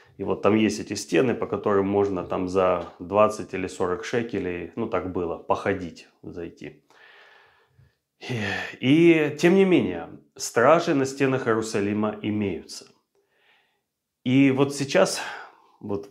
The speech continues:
главный момент. Э, сосредоточьтесь. Есть физический Иерусалим, а есть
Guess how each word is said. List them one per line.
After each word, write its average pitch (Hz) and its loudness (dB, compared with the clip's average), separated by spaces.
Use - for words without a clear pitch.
главный 113 6
момент. 101 -2
Э, 90 -12
сосредоточьтесь. - -2
Есть 135 2
физический 113 -2
Иерусалим, 101 -2
а 104 2
есть 107 -2